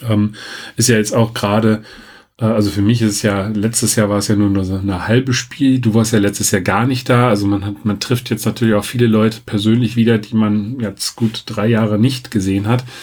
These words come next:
Aber, ähm, für einen kurzen Plausch ist da eigentlich immer Zeit. Also einfach gerne anquatschen. Freuen wir uns drüber.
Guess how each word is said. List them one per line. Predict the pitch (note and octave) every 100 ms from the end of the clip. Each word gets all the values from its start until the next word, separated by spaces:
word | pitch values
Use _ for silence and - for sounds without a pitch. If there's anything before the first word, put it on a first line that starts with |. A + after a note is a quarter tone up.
| - - - -
Aber, | A#2+ A#2+ A#2+ A#2+ A#2
ähm, | A2+ A2 A2 B2+
für | A2 -
einen | A2+ A2+ A#2
kurzen | A2+ B2+ B2 A2+
Plausch | - G#2 A2+ A2+
ist | G#2 -
da |
eigentlich | A2 G#2 G#2
immer | B2 G#2+
Zeit. | - A2 G#2
Also | A#2+ G#2
einfach | G2+ G2+ G#2 -
gerne | F#2+ F#2+ G#2+
anquatschen. | A2 G#2+ F#2 - - F2+ - _ _
Freuen | - - F#2
wir | F2
uns | E2
drüber. | - F#2+ F2 -